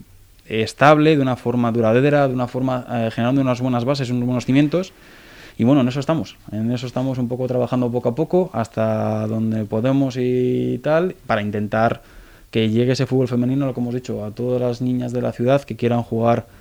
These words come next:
al deporte rey, que es el fútbol, y, y, y que, bueno, que lo hagan con una, con una, con unas caren-, que no tengan carencias, dijéramos, que tengan unas,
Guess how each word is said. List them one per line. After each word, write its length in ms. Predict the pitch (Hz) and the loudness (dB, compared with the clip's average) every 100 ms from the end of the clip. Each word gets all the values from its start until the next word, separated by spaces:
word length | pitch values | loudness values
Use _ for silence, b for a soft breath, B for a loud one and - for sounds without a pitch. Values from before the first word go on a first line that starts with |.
| B B B B 110 | B B B B -4
al 180 | 104 | 0
deporte 680 | 104 104 120 - 117 117 117 120 | 0 0 -4 0 0 2 2 4
rey, 420 | 151 180 135 - | 4 4 2 -4
que 100 | 117 | -6
es 80 | 113 | -4
el 100 | 113 | -4
fútbol, 320 | 151 180 180 | -2 0 0
y, 180 | 113 - | -2 -4
y, 580 | 110 107 101 101 104 - | -4 -2 -2 -4 -6 -8
y 140 | - 113 | -6 -6
que, 220 | 113 107 | -4 -4
bueno, 160 | 127 120 | -4 -2
que 60 | |
lo 80 | 110 | 0
hagan 200 | 123 147 | 2 0
con 200 | 147 107 | -2 -2
una, 360 | 113 123 113 107 | 0 0 -2 -4
con 120 | - | -6
una, 600 | 107 117 113 110 107 107 - _ - B B B B - | -4 -2 -2 -2 -4 -6 -10 _ -18 B B B B -20
con 160 | - 107 | -8 -2
unas 340 | 123 131 123 | 0 0 -2
caren-, 260 | - 117 151 | 0 2 2
que 120 | - | 2
no 100 | 127 | 2
tengan 180 | 160 143 | 2 0
carencias, 380 | 123 110 107 113 | 0 -4 -4 -4
dijéramos, 400 | 107 107 104 107 | -4 -4 -6 -6
que 80 | 110 | -4
tengan 240 | 120 127 | -2 -2
unas, 300 | 131 131 | 0 0